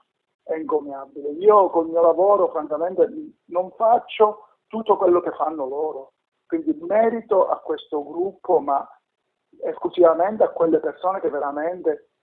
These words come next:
si battono sulla strada, andando cercando cagnolini, facendoli steri-, sterilizzare, fa-, dandogli da mangiare,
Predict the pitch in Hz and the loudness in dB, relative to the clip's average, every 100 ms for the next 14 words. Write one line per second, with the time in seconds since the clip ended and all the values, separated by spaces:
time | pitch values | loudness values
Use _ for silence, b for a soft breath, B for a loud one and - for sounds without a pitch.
0 | _ - 330 - 156 165 175 - 147 - | _ -14 -12 -2 6 6 6 0 -8 -8
1 | 143 143 - 160 165 170 156 147 156 156 | -6 -6 -6 -2 2 2 0 -4 -8 -12
2 | 156 156 - 156 151 160 151 147 139 151 | -12 -12 -10 -12 -10 -10 -10 -12 -10 -10
3 | 156 151 _ _ _ _ - 151 170 160 | -12 -14 _ _ _ _ -12 -6 -2 0
4 | 160 - 165 156 165 156 - 160 151 156 | -2 -2 -2 -2 -4 -10 -6 -4 -4 -8
5 | 147 - 151 151 151 151 156 - 165 160 | -12 0 2 2 0 -4 -8 -4 -4 -2
6 | 160 156 160 156 156 151 151 156 151 151 | -6 -4 2 2 0 -6 -2 0 2 0
7 | 151 | -2